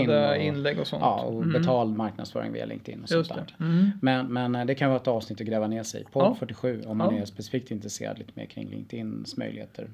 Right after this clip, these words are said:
Speaker 1: Rätt.
Speaker 2: Lite brett.
Speaker 1: Rätt.
Speaker 2: Marknadsföra.
Speaker 1: Ja. Och, eh, eh, Twitter kan vara jäkligt bra.
Speaker 2: Mm.
Speaker 1: Eh, det kan också vara så att det är, det är, mm,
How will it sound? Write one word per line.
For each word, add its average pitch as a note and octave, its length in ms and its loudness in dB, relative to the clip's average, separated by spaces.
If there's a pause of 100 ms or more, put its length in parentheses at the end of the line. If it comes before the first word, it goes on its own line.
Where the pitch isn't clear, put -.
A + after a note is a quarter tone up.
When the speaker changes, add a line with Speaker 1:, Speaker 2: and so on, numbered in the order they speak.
(160)
Speaker 1:
Rätt. E3+ 140 0
Speaker 2:
Lite - 100 -4
brett. - 320 -10 (200)
Speaker 1:
Rätt. - 400 -8
Speaker 2:
Marknadsföra. - 440 -6 (180)
Speaker 1:
Ja. A3 160 4 (680)
Och, G3 360 6
eh, F#3+ 500 8
eh, F#3+ 60 4
Twitter B3 400 6
kan G3 300 6
vara E3 120 6
jäkligt D#3 260 2
bra. G3 240 6 (320)
Speaker 2:
Mm. G2+ 120 0
Speaker 1:
Eh, E3 100 8
det E3+ 100 6
kan F3 160 4
också E3 240 2
vara E3 180 4
så D#3 180 2
att D3 140 2
det D3 360 0
är, C#3+ 320 2
det D3 460 -2
är, D3 120 2
mm, - 600 -10